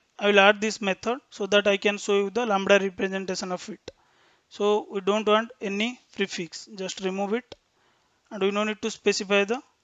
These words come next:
data type. So I can directly specify here input, and that input I will just filter over this list of order object, then I will return it.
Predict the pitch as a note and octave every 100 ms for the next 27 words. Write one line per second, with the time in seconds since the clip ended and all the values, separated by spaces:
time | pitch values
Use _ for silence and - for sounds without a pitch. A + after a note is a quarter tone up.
0 | _ - F#3 G3 F3+ E3+ - - F#3+ F#3
1 | G3+ F#3+ F#3 F#3+ G3+ F#3+ G3 F#3 G3 F#3+
2 | G3 A#3 _ G#3+ F#3+ - E3+ _ - _
3 | _ _ _ _ _ _ _ _ _ _
4 | _ _ _ _ - G3 F#3+ F#3 G3 G3
5 | - B3+ - - _ _ _ _ _ _
6 | _ G3+ G3 G3+ F#3+ G#3 G#3+ _ - -
7 | G#3 G3+ A3+ G#3+ G3 F#3+ F#3+ G3 - -
8 | G#3 G3+ G#3+ G#3+ G3+ F#3+ G3 G3+ G3+ G3
9 | C4 G#3+ G3+ G3+ F#3+ G#3+ G3 - E3+ E3
10 | -